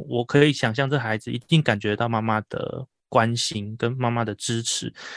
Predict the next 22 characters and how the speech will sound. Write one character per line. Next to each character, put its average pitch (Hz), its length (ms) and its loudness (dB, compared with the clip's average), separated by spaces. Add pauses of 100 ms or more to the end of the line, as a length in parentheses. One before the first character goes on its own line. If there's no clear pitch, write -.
(160)
可 127 100 2
是 170 120 2
这 175 260 8
密 170 160 10
不 135 140 2
透 143 300 2
风 127 200 0
的 117 120 -2
关 120 220 0
心 120 140 -2
跟 120 160 -2
支 123 160 0
持 117 200 -4
里 107 100 -4
面， 117 180 -2
孩 113 160 2
子 113 140 -2
可 - 180 -6
能 104 140 -4
都 113 160 0
在 117 160 2
想 - 200 -8